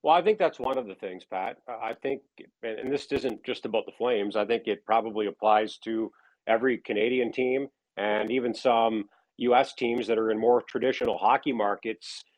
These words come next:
Wh-, when players and coaches and managers are at home, they have to deal with, uh, a larger group of media day in, day out. And when you're a team like the Flames that's had stuff swirling around them all season long,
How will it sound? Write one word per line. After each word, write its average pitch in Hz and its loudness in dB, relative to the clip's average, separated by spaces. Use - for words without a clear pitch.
Wh-, 131 0
when 143 2
players 170 2
and 127 -2
coaches 147 0
and 110 -2
managers 127 0
are 113 2
at 107 -2
home, 160 4
they 123 4
have 160 4
to 160 -6
deal 151 4
with, 151 0
uh, 55 -4
a 127 -4
larger 135 2
group 151 -4
of 139 -4
media 131 -2
day 104 2
in, 95 -4
day 98 2
out. 151 2
And 127 -2
when 120 -2
you're 180 4
a 185 0
team 175 0
like 135 2
the - -16
Flames 139 0
that's - -10
had 131 2
stuff - 0
swirling 147 0
around 123 2
them 113 -2
all 131 6
season 117 -6
long, 131 2